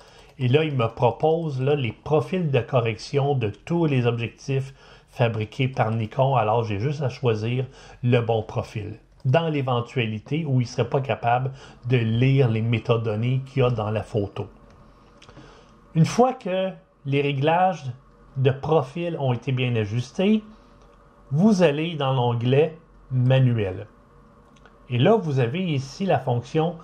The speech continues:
Supprimer la frange. Et c'est ça qui nous intéresse. On veut supprimer la frange de couleur qu'il y a sur le bord des pétales ici.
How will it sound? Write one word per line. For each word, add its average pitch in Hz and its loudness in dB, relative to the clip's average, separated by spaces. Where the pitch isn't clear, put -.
Supprimer 143 2
la 120 2
frange. 95 -10
Et 117 0
c'est 143 0
ça 180 -2
qui 208 0
nous 131 4
intéresse. 120 -2
On 127 6
veut 139 6
supprimer 147 2
la 123 2
frange 156 0
de 117 -2
couleur 127 0
qu'il 135 0
y 147 4
a 156 2
sur 151 -6
le 131 2
bord 123 0
des 120 -2
pétales 107 -2
ici. 101 -12